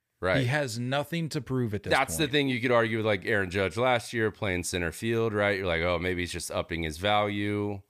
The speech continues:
Speaker 1: Like, that, that conversation was there. That conversation can't be here for Bryce. He's already got his bag. He's already locked in. He's not looking to leave. When you see your guy Reese go down, I bet that was the first thought.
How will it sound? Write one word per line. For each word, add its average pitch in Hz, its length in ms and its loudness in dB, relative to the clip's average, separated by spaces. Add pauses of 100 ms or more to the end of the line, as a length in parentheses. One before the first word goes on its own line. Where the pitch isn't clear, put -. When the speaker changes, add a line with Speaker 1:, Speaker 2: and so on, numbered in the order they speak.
(160)
Speaker 1:
Like, 87 160 -6
that, 98 300 0
that 98 160 0
conversation 95 560 -2
was 80 120 -6
there. 85 280 -2
That 107 200 0
conversation 104 480 -2
can't 104 300 -4
be 123 220 -2
here 85 200 -4
for 73 140 -12
Bryce. - 380 -12 (920)
He's 90 240 -4
already 95 200 2
got 98 180 0
his 78 100 -10
bag. 57 260 -8
He's 78 200 -8
already 87 400 0
locked 82 320 -2
in. 80 240 -6 (240)
He's 87 180 -8
not 85 200 -4
looking 95 320 -6
to 71 40 -12
leave. 69 380 -10 (720)
When 92 180 -2
you 92 100 0
see 107 200 -2
your 98 140 0
guy 92 180 2
Reese 92 340 -2
go 95 160 -2
down, 87 460 -2 (400)
I 90 80 -2
bet 98 180 -2
that 104 100 2
was 104 180 -2
the 107 80 -2
first 113 340 -4
thought. 127 320 -2